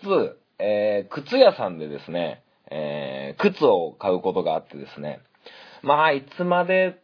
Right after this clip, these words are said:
経っても、まあ、子供の頃からやっぱ新しい靴を履くっていうのはすごく新鮮な気持ちになりませんか？うん、なんかこう、まだ足に馴染んでなかったりとか、こ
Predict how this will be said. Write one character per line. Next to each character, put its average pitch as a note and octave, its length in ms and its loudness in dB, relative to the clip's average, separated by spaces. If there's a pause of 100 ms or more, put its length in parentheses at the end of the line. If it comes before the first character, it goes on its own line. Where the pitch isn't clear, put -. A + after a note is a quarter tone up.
経 F#3 180 0
っ - 100 -20
て F3+ 120 4
も、 D#3 140 2
ま D3 100 2
あ、 C#3 60 0
子 D3 180 -4
供 F3 240 2
の F3+ 140 -2
頃 F#3 260 0
か - 140 4
ら B2+ 80 6
や B2 80 4
っ A#2+ 100 -6
ぱ - 420 -4
新 A#3+ 260 0
し C4 240 -2
い F#3 80 -12
靴 G3 340 -2
を A2 160 4
履 - 240 -10
く E3 140 -2
っ - 20 -12
て C3 160 0
い - 20 2
う G2+ 40 -4
の G2 40 0
は F#2 80 0
す - 200 -12
ご D4 180 0
く G3 260 0 (540)
新 D3 360 -2
鮮 C#3 300 0
な B2+ 320 0 (140)
気 C3 100 -8
持 A#2 140 0
ち A#2+ 100 -6
に A2+ 140 -2
な A2 100 4
り A2+ 80 -2
ま A2+ 140 0
せ A2 80 -2
ん F#2 100 -8
か？ F2 240 -4 (760)
う C#3 80 -8
ん、 C#3 260 -2
な C#3 80 0
ん C3+ 40 -4
か C3 120 -4
こ A#2+ 680 2 (560)
う、 - 40 -16
ま C3+ 120 4
だ A2+ 200 2
足 C3 200 -6
に B2 100 -2
馴 A2 180 0
染 C3 120 -4
ん A#2+ 60 -2
で G#2+ 80 0
な A#2+ 160 0
か A2+ 100 -2
っ - 120 -8
た F#2 100 -2
り F2+ 80 -4
と E2+ 100 -8
か、 D#2+ 400 -4
こ F2 680 -6